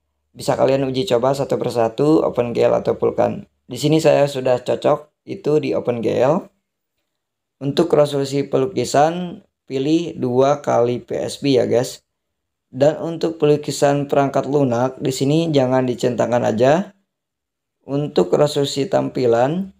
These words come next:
di sini kalian pilih resolusi asli ya guys.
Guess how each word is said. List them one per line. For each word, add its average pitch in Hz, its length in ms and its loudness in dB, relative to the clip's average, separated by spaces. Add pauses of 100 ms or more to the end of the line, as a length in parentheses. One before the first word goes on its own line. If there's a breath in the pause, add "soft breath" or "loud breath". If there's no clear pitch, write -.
(880)
di 123 80 -12
sini 175 560 2
kalian 131 720 2
pilih 151 560 -2 (480)
resolusi 139 720 2
asli 127 480 0
ya 113 80 2
guys. 117 320 -2